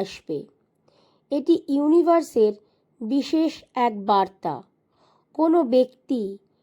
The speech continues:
বা যাকে ইউনিভার্স তার দূত, অর্থাৎ সাধারণ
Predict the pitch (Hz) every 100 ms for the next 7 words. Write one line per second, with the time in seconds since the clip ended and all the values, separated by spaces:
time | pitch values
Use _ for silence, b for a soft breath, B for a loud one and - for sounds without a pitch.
0 | _ - 214 247 214 160 - _ _ _
1 | _ _ - 240 233 330 330 - 269 262
2 | 277 302 311 214 208 - _ _ _ -
3 | 247 247 233 202 269 277 277 _ _ _
4 | _ _ _ _ - 240 240 330 311 226
5 | 220 _ _ _ - 277 269 294 339